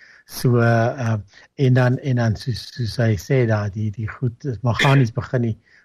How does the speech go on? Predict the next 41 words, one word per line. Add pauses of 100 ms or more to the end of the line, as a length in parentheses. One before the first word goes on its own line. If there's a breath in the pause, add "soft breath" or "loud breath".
Goed
net
alles
aan
mekaar, (640)
aan
mekaar (100)
vas,
vas
te
knyp. (260 loud breath)
Sê
my,
ek
het,
ek
het
gewonder,
wat
se (140)
taal
praat
die
mense?
Kyk, (240 soft breath)
Kanada
is
mos
maar (300)
redelik
Frans
en
natuurlik
'n
tipe
van
'n
Engels, (420)
Amerikaanse
<laughs>
Engels,